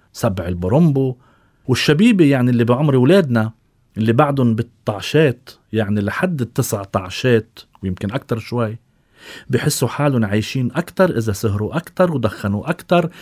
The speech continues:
وشربوا أكتر وانبسطوا أكتر، بلا ما يعرفوا إنه رح يجي نهار يحسوا فيه إنه عبالهم يطفوا هالمكنة اللي فيهم، متل ما منطفي مولد كهرباء أو متل ما منعمل delete لشي مليون ميجا بايت على الكمبيوتر.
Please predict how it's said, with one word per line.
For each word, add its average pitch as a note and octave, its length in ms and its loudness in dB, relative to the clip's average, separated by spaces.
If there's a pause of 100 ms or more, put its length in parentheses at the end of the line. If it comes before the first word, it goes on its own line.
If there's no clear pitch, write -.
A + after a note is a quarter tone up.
(200)
وشربوا D3 480 4
أكتر G3+ 340 0
وانبسطوا C#3+ 680 0 (360)
أكتر، D3 520 -2 (380)
بلا A2 200 2
ما G2+ 120 2
يعرفوا A2 460 -2
إنه G2 120 -4
رح - 160 -6
يجي G2 180 -2
نهار A2 380 -2 (440)
يحسوا - 360 -4
فيه A2 220 -2
إنه A2 180 -2
عبالهم G#2 500 -2
يطفوا G#2 360 -2
هالمكنة G2+ 540 -2
اللي F2 180 -4
فيهم، G#2 500 0 (340)
متل A2 280 0
ما G#2 120 2
منطفي G#2+ 360 -2
مولد G2+ 500 0
كهرباء G2+ 480 0
أو F#2+ 100 -4
متل G2+ 280 -2
ما G#2 100 0
منعمل G2+ 400 -2
delete F#2+ 640 -4 (500)
لشي G#2 240 -4
مليون G2+ 500 -2
ميجا F#2 220 -2
بايت F#2 340 -6
على - 100 -14
الكمبيوتر. - 640 -12